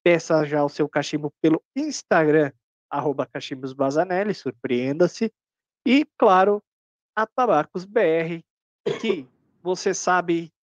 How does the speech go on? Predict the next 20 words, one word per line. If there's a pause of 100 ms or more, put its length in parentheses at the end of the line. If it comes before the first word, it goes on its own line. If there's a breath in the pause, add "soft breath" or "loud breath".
(120)
tem
toda
a
linha
de
tabacos
já
consagrados (560)
da
Tabacos
B
R,
tabaconista
lá,
rock
brasiliano,
caribenha, (320)
misturas
aromáticas.
Não